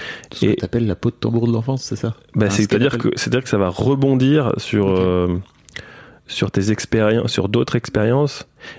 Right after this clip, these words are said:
Speaker 2: et tu vas, est-ce qui t'arrive aujourd'hui, tu vas y réagir de la même manière que tu y as réagi, par exemple, à cinq ans,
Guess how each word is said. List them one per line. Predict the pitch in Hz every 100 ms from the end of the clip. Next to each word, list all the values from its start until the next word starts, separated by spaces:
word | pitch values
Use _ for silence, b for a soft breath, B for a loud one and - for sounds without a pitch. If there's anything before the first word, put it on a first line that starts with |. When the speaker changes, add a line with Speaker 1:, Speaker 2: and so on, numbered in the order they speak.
| B
Speaker 2:
et |
tu | 104 107
vas, | 104 98 -
est-ce | 101
qui | - 113
t'arrive | 107 110 107
aujourd'hui, | 127 113 101 123 156
tu | -
vas | 101
y | 101
réagir | 101 98 101 123
de | 107
la | 98
même | 92 113
manière | 113 107 107 123
que | -
tu | - -
y |
as | 90
réagi, | 92 92 107
par | 123 92
exemple, | 95 101 87
à |
cinq | - 95 98
ans, | 101 110 117